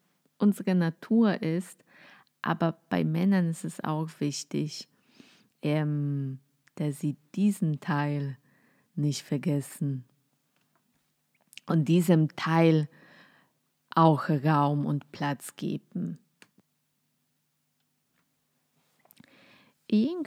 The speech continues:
heißt, finde ich, auch akzeptieren von dem, äh, was in uns vorgeht, was passiert, es zuzulassen, ähm, es da sein zu lassen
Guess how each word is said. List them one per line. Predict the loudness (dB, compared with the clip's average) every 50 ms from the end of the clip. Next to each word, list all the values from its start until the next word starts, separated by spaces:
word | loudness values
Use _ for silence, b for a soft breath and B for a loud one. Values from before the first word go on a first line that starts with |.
| -8 -4
heißt, | -2 0 0 0 -2 -4 -8 -20
finde | -16 -8 -4 0 2 2 2
ich, | 2 0 -2 -8 -12 _ -4
auch | -2 0 2 2 0 0 -4 -6 -6
akzeptieren | -6 -6 -6 -6 -6 -2 -2 -2 -2 -6 -4 0 2 4 6 6 4 4 2 0 0 -2 b b b b b b b b b b
von | _ -8 0 2 4 4 4 2 2
dem, | 2 4 6 6 6 4 4 2 0 0 -2 -4 _ _ _ _ _ _ _ _ _ _ _ _ _ _ _ _
äh, | 0 2 2 4 4 4 2 2 0 -2 -4 -2
was | 0 0 0 0 -4 -8 -14
in | -8 -4 -2 0 0
uns | 0 -2 -4 -6 -10
vorgeht, | -8 -2 2 2 2 2 0 0 2 2 2 2 0 -2 -10 -20 -20 _ _ _ _ _ _
was | -2 -2 -2 -2 -4
passiert, | -4 -4 -4 -4 -4 -8 -4 0 0 2 2 0 -2 -6 -12 -20 _ _ _
es | -20 -20 -20 -20
zuzulassen, | -12 -4 -2 -2 -2 -2 0 0 2 4 4 2 2 0 -2 -6 -6 -4 -4 -4 -4 -6 _ b b b b b b b b b b b b b b _ _ -2
ähm, | -2 0 0 0 -2 -2 -2 -4 -4 -6 -6 -10 _ _ _ _ _ _
es | -4 -4 -4 -2 0
da | 2 4 6 6 4 4
sein | 4 2 2 4 4 2
zu | 0 0 -2 0
lassen | 0 2 2 0 0 -2 -6 -8 -6 -2 -2 0 -2 -2